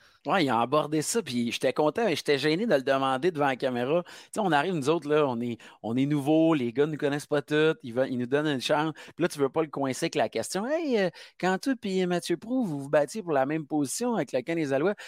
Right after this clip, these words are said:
comment ça se passait ? » Puis là, tu vois Étienne qui roule un peu les yeux, qui parle que les familles, tout ça, mais entre eux autres, c'était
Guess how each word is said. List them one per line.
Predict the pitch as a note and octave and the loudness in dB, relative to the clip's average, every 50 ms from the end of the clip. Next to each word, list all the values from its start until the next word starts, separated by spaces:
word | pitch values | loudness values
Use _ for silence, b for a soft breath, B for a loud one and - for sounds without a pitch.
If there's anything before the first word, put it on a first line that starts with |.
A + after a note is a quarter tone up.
| B B B | B B B
comment | - C3+ D3 F#3 | -2 0 2 2
ça | G3 - F3 | 2 0 0
se | D#3 - | -2 0
passait ? » | - - D3 C#3 C#3 - - F#3+ G3+ G3+ - B B B B | 0 2 4 4 2 2 0 0 0 -2 -2 B B B B
Puis | B - | B -2
là, | E3+ | -2
tu | D#3+ - | -2 0
vois | D3+ E3+ E3+ | 0 2 2
Étienne | D3+ C3+ - E3 E3+ E3+ | 2 0 0 -2 -2 -2
qui | C#3 C#3+ | -2 -2
roule | C3+ C3+ D3+ D3+ | 0 0 2 2
un | D3 C3+ B2 | 2 0 0
peu | - D3+ D3+ | 0 0 0
les | C#3+ C3+ B2 A#2+ | 0 0 0 -2
yeux, | D3+ D#3 | -2 -4
qui | - - | -4 -4
parle | - C3 C3+ C#3+ C3+ | -2 -2 -2 -2 -2
que | - B2 A#2 A2+ A2+ | -2 -4 -2 -2 -2
les | A#2 A#2+ B2 A#2 | -2 -2 -4 -4
familles, | - C#3+ B2+ B2+ C3 C#3 C#3+ C#3+ C#3+ C#3+ C#3+ C3+ b b b b b b | -2 0 0 0 0 0 0 2 0 0 -2 -4 b b b b b b
tout | - - | -14 -10
ça, | - - D3 D3+ | -4 0 2 2
mais | D3 C#3+ | 2 2
entre | B2+ B2+ B2 - | 2 0 0 0
eux | B2 A#2+ C3+ | 0 0 0
autres, | D3+ D3 - | 0 0 -2
c'était | - B2 | -4 -2